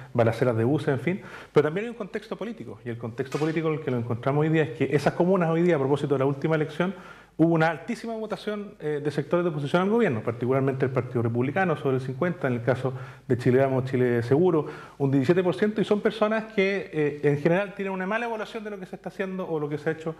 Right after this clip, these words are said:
eh, hasta la fecha, y de hecho si uno les consulta cuál es el, el principal motivo para adherir, eh, particularmente el Partido <clears throat> Republicano, tiene que ver precisamente con la situación que se está viendo en, en la delincuencia.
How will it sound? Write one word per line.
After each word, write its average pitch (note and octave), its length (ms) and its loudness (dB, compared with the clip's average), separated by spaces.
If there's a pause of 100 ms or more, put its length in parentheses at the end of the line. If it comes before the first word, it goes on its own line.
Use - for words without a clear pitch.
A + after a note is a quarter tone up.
(280)
eh, B2 200 -2
hasta D#3 240 2
la D3+ 80 2
fecha, G#3+ 380 0
y D#3 60 0
de D3+ 100 4
hecho E3+ 180 0
si - 80 -2
uno D#3+ 100 0
les D#3+ 120 -4
consulta D#3 460 -4
cuál D3+ 160 0
es D3+ 60 -2
el, D3 180 -4
el A#2+ 80 -4
principal B2 400 0
motivo D#3 400 0 (380)
para D3 240 2
adherir, D3 340 -8
eh, C#3+ 380 -10
particularmente C#3+ 640 -6
el D#3+ 60 -8
Partido E3+ 300 -4
<clears throat> - 0 -
Republicano, E3 560 -4 (280)
tiene G#3 240 4
que G3 120 -4
ver G3+ 120 -6
precisamente F#3+ 680 -10
con E3+ 120 -6
la D#3+ 80 -4
situación D#3 340 -4
que D3 100 -8
se D3 60 -2
está D3+ 140 0
viendo D3+ 300 0
en, C#3 300 -2
en B2+ 120 0
la B2+ 100 4
delincuencia. A#2+ 440 0